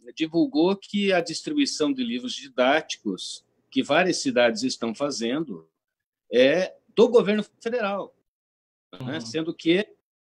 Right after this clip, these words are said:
Speaker 1: os recursos que foram empregados para a distribuição de material didático nas escolas,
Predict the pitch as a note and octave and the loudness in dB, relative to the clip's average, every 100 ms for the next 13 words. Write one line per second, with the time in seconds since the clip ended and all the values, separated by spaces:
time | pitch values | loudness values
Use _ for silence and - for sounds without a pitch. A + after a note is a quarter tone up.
0 | _ A#2 - C3 - D#3+ A3+ - D3 - | _ -16 -14 -14 -2 2 2 -2 -10 -12
1 | - C#3 C3 B2+ A2 A2+ A#2+ G#2+ G2+ - | -4 -2 -2 0 2 2 0 -2 -6 -6
2 | D#3+ D3+ - B2 A2 - B2 B2 A2 G#2 | -6 -6 -10 -8 -8 -4 -4 -2 -4 -4
3 | G#2+ A2 G#2+ G2 A#2+ D3+ - G2+ F#2+ G2 | -2 -2 -2 -2 -2 -2 -4 -8 -8 -10
4 | - A#2 D3+ D#3+ - - | -6 -2 0 0 -4 -10